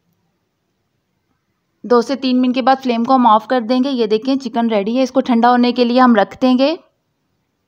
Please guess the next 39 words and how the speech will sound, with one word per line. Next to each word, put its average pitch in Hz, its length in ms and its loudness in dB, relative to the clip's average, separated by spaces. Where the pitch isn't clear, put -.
फिलिंग 254 360 -2
के 262 100 -2
लिए 254 200 -2
चिकन 247 320 -2
बिल्कुल 226 280 -4
रेडी 254 280 0
है। 277 180 0
फिलिंग 233 340 -6
के 240 60 0
लिए 247 100 2
चिकन 240 300 -4
के 254 80 0
साथ 233 220 2
जाएगा 226 400 2
मोज़रेला 220 460 4
चेडर 220 340 0
चीज़, 269 400 -6
वन 233 200 0
एंड 247 160 2
हाफ 214 220 -2
बाउल। 269 300 0
ये 226 80 -8
देखिए, 233 240 -4
पेड़ों 240 240 2
को 254 100 2
रेस्ट 233 220 0
दिए 254 120 2
हुए 247 100 2
आधा 240 200 4
घंटा 247 260 0
हो 226 140 -2
चुका 233 240 -6
है। 277 60 -2
ये 285 60 -4
कितने 240 260 -6
सॉफ्ट 214 340 0
हो 254 80 2
चुके 254 320 -4
हैं। 302 160 -4